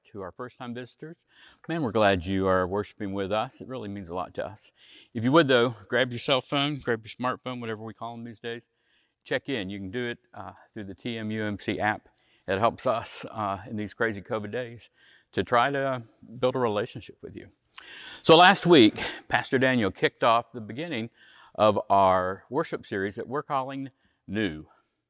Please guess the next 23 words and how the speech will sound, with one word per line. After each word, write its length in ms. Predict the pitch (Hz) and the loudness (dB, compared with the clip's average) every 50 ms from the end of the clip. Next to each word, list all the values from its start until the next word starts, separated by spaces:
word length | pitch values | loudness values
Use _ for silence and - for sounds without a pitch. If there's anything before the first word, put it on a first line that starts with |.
| _ _ _ _ _ _ _ _ _ _ _ - | _ _ _ _ _ _ _ _ _ _ _ -4
New, 240 | 165 202 156 87 | -2 -2 -2 -2
new 180 | 76 80 90 95 | -2 -2 0 0
you, 380 | 95 101 113 135 147 156 156 139 | 0 2 2 2 2 0 0 -2
new 180 | 110 95 92 | -4 -4 -4
me, 240 | 104 123 143 147 147 | -4 -4 -4 -2 -2
new 260 | 143 120 113 113 104 | -4 -4 -4 -4 -6
year. 480 | 107 127 156 165 160 156 156 151 143 - _ _ _ _ _ _ _ _ _ | -4 -2 0 0 0 -2 -4 -6 -8 -10 _ _ _ _ _ _ _ _ _
Uh, 200 | - 98 95 95 95 - - - | -4 -2 -2 -4 -6 -10 -8 -8
although 260 | 123 117 113 113 110 | -4 -2 -2 0 0
I 80 | 110 | -2
gotta 240 | 101 104 110 104 98 | -2 -2 -4 -6 -6
say, 440 | - - - 135 113 98 90 92 98 _ _ _ - | -8 -10 -8 -6 -6 -6 -8 -10 -12 _ _ _ -8
um, 260 | 98 90 87 90 - _ _ _ _ _ _ _ _ _ _ _ _ _ _ _ _ | -8 -8 -8 -10 -14 _ _ _ _ _ _ _ _ _ _ _ _ _ _ _ _
man, 140 | 143 160 147 | -12 -10 -8
it 60 | 131 | -6
already 220 | 127 135 147 151 - | -6 -6 -8 -8 -10
feels 200 | - 127 120 123 | -12 -12 -12 -12
like 140 | 98 87 | -12 -12
this 180 | - 104 - - | -12 -14 -14 -12
year 260 | 104 104 107 104 101 | -12 -10 -8 -8 -8
is, 140 | 95 82 82 | -10 -10 -10
like, 260 | 101 87 78 76 - 95 | -10 -10 -12 -12 -12 -12
uh, 220 | 87 85 85 | -10 -8 -10